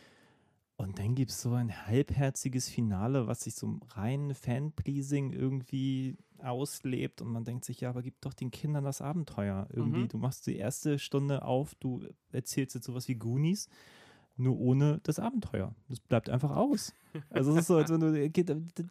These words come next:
Speaker 1: gib denen doch jetzt die halbe Stunde, wie sie da in
Speaker 2: Goonies
Speaker 1: diesen
Speaker 2: oder
Speaker 1: Berg gehen
Speaker 2: Abenteuer
Speaker 1: und
Speaker 2: finden.
Speaker 1: wirklich gegen Geister kämpfen müssen, wirklich Geister jagen müssen
Speaker 2: Mhm,
Speaker 1: und
Speaker 2: mhm.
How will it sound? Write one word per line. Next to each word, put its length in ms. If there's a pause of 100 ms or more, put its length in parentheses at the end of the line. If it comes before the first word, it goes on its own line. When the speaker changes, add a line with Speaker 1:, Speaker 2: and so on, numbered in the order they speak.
(140)
Speaker 1:
gib 200
denen 140
doch 140
jetzt 380
die 80
halbe 300
Stunde, 360
wie 60
sie 120
da 120
in 60
Speaker 2:
Goonies 160
Speaker 1:
diesen 120
Speaker 2:
oder 120
Speaker 1:
Berg 240
gehen 160
Speaker 2:
Abenteuer 180
Speaker 1:
und 60
Speaker 2:
finden. 120
Speaker 1:
wirklich 380
gegen 200
Geister 460
kämpfen 400
müssen, 280
wirklich 280
Geister 320
jagen 440
müssen 340
Speaker 2:
Mhm, 60
Speaker 1:
und 100 (100)
Speaker 2:
mhm. 40